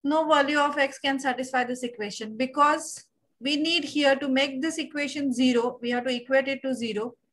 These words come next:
We will get X square is equal to minus one.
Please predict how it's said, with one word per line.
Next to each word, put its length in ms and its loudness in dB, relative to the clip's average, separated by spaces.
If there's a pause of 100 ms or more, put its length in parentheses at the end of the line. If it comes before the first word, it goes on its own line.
(600)
We 100 -2
will 160 0
get 240 0
X 200 -6
square 420 2
is 180 0
equal 320 0
to 120 -2
minus 500 -4
one. 280 -8